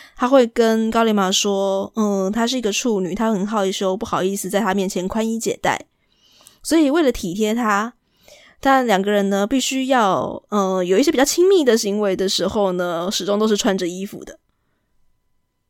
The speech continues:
因为两个人这个时候的关系是非常融洽的，而高丽玛也相信宋丽玲她其实就是一个很普通的一个中国传统女人，她就是个唱京剧的而已，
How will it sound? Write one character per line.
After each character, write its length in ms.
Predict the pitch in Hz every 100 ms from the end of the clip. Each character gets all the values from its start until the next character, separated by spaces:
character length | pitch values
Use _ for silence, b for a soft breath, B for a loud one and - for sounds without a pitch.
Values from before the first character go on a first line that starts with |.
| _ _ _ _ _ _ _ _ _ _
因 160 | 339
为 160 | 370 370
两 180 | 311 226
个 140 | 254
人 160 | 262 240
这 80 | 285
个 100 | 247
时 120 | 247
候 80 | 233
的 160 | 214
关 240 | 208 208 214
系 260 | - 202
是 100 | 214
非 140 | 208 202
常 240 | 208 185
融 240 | 190 180
洽 320 | 190 - 190 185
的， 220 | - 208 b b b b b b b _
而 320 | - 214 240
高 140 | 269 302
丽 100 | 294
玛 120 | 226
也 100 | 180
相 240 | 202 226
信 260 | 233 226 202
宋 160 | 262 247
丽 100 | 226
玲 120 | 196
她 160 | 220
其 160 | 208 185
实 160 | 196 185
就 140 | 196
是 120 | -
一 140 | 202 202
个 180 | 185
很 160 | 190 208
普 300 | 285 254 185
通 300 | - 240 233
的 180 | 214 170
一 140 | 156
个 320 | 202 208 185
中 160 | 175 240
国 120 | 220
传 220 | 202 202
统 160 | 208 196
女 60 | 185
人， 200 | 123 208
她 120 | 202
就 80 | 180
是 100 | 190
个 60 |
唱 200 | 190 226
京 220 | 208 220
剧 160 | 240 247
的 100 | 131
而 160 | 110 127
已， 200 | 175